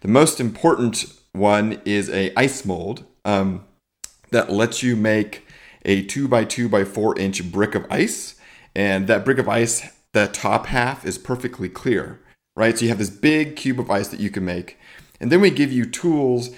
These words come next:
to help you, um, turn that ice into the shape that you need for any particular cocktail, right? So, um, the real fun one is to split it directly in half.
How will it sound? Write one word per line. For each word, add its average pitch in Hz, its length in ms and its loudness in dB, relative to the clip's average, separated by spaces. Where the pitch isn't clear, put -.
to 117 80 -6
help 127 260 0
you, 107 600 -2
um, 95 380 -2
turn 151 320 0
that 120 220 2
ice 104 520 -4
into 101 360 -4
the 95 120 -4
shape 117 500 0
that 107 160 -2
you 98 200 -2
need 95 440 -2
for 92 340 -4
any 95 160 0
particular 85 460 -6
cocktail, - 460 -6
right? 95 320 -4
So, 95 320 0
um, 95 360 2
the 104 100 2
real 135 180 12
fun 131 360 4
one 131 240 4
is 110 120 -2
to 107 120 -4
split 117 300 0
it 104 120 2
directly 110 460 2
in 98 80 0
half. 107 520 0